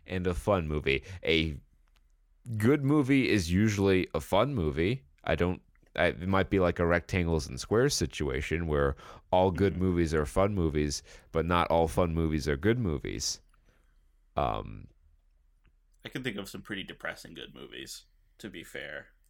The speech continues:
Speaker 1: Yeah.
Speaker 2: Um, no, none off the top of my head, though. Um, I could look back. I could look back at these guys and point one out.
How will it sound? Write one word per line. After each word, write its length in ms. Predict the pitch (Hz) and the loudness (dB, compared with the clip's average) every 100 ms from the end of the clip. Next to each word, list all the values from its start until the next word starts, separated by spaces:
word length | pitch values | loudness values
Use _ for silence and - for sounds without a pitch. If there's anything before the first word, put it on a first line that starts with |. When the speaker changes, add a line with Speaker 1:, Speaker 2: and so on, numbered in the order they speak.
| _ _ _ _ _ _ _ _ _ - | _ _ _ _ _ _ _ _ _ -8
Speaker 1:
Yeah. 260 | 82 62 65 | -4 -4 -4
Speaker 2:
Um, 360 | 92 85 67 - _ _ _ _ - | -6 -8 -12 -20 _ _ _ _ -4
no, 140 | 127 - - 143 | -4 -4 -14 0
none 220 | 160 165 | 4 6
off 200 | 151 - | 4 2
the 60 | |
top 260 | - 151 143 | 2 2 4
of 40 | 147 | 2
my 120 | 131 | 4
head, 300 | 180 214 156 | 6 6 6
though. 340 | 135 113 110 - - _ - | 6 6 4 -2 -20 _ -2
Um, 420 | 113 110 107 107 - _ _ _ _ _ _ _ - - | 2 2 0 -8 -14 _ _ _ _ _ _ _ -18 -14
I 60 | |
could 180 | - - | -14 -10
look 160 | 214 - | -12 -2
back. 380 | 107 90 - - - | 0 0 -6 -18 -20
I 60 | |
could 140 | - 127 | -14 -14
look 180 | - | -10
back 240 | 131 120 - | -8 -8 -10
at 100 | 156 | -14
these 180 | 147 143 | -14 -14
guys 380 | 143 139 139 139 | -14 -12 -14 -18
and 100 | 131 | -18
point 260 | 143 131 | -16 -14
one 160 | 127 131 | -14 -12
out. 260 | 131 127 | -10 -12